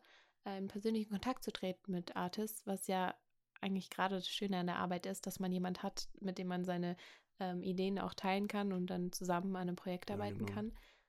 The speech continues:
Speaker 1: Und ich finde es sehr schön zu sehen, wenn mehrere Menschen so mit vollem Elan und, ähm, Passion an einem Projekt arbeiten. Und da kommen meiner Meinung nach auch öfter einfach viel coolere Songs bei
Speaker 2: Sehe ich
Speaker 1: raus.
Speaker 2: genauso, auf jeden Fall.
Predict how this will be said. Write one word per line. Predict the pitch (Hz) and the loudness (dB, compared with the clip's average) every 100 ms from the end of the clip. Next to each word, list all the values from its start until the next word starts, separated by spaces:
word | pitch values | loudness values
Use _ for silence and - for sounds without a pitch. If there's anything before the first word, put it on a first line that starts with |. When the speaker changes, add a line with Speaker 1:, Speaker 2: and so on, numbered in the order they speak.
| _ _ _ | _ _ _
Speaker 1:
Und | - 185 185 - | -6 -4 -6 -8
ich | 196 | -6
finde | 208 202 | 0 0
es | 196 | 2
sehr | 196 | 2
schön | 196 214 202 | 2 4 4
zu | 202 | 2
sehen, | 180 175 175 180 | 2 4 4 2
wenn | 175 | 0
mehrere | 175 180 180 170 | 0 0 0 -2
Menschen | 175 175 - 180 165 - - - _ - - _ - | -2 -2 -2 -4 -4 -8 -18 -20 _ -20 -20 _ -18
so | - 196 180 | -10 -4 -2
mit | 175 175 | -2 -4
vollem | - 190 185 | 2 4 6
Elan | 190 175 175 190 185 | 4 2 2 2 0
und, | - 175 175 - - - _ _ _ | -2 -2 -2 -8 -20 -20 _ _ _
ähm, | 180 175 170 175 _ _ - - | -6 -4 -4 -6 _ _ -14 -6
Passion | - 202 - 185 180 208 _ - | 0 2 2 2 0 -4 _ -4
an | 190 180 | -2 0
einem | 180 175 | 0 -2
Projekt | - 175 170 | -2 -4 -4
arbeiten. | 175 175 175 175 180 | -6 -4 -6 -6 -6
Und | 180 | -4
da | |
kommen | 175 - 202 208 - _ - | -4 -2 0 0 -4 _ 0
meiner | 185 247 | 2 2
Meinung | 247 233 220 | 2 2 2
nach | 208 - 208 | 2 0 -2
auch | 196 - - | -2 -4 -8
öfter | 190 - 226 | -8 -6 -6
einfach | 220 220 - | -4 -6 -8
viel | - 226 - | -6 -6 -4
coolere | - - 233 240 214 | -10 -4 2 2 2
Songs | 208 202 202 - | -2 -2 -4 -2
bei | 202 | 0
Speaker 2:
Sehe | 190 | 2
ich | - | 2
Speaker 1:
raus. | |
Speaker 2:
genauso, | - 101 101 104 | 4 4 4 0
auf | - | -2
jeden | 107 | -4
Fall. | - 107 | -4 -8